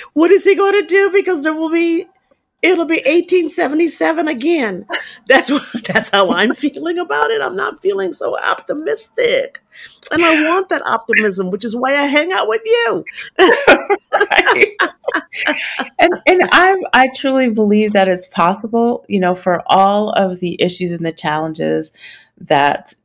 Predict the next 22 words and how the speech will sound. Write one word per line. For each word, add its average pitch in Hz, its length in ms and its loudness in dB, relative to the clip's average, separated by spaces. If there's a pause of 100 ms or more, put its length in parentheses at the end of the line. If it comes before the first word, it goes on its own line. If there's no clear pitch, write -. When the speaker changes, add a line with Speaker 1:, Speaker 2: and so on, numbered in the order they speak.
(380)
Speaker 2:
you 180 120 0
know, 156 160 2
within 156 420 0
the 156 100 -2
United 147 480 -4
States 151 360 -4
and 220 120 0
just 381 300 -2
overall 294 520 2
the 185 120 0
world 165 520 -2 (120)
in 170 180 -2
ter-, 190 180 -6
in 175 180 -4
terms 185 260 -4
of 180 180 0 (560)
when 175 220 2
we 170 80 0
think 170 260 -4
about 160 480 0
colonialism 160 1160 -2 (160)
and 147 500 -4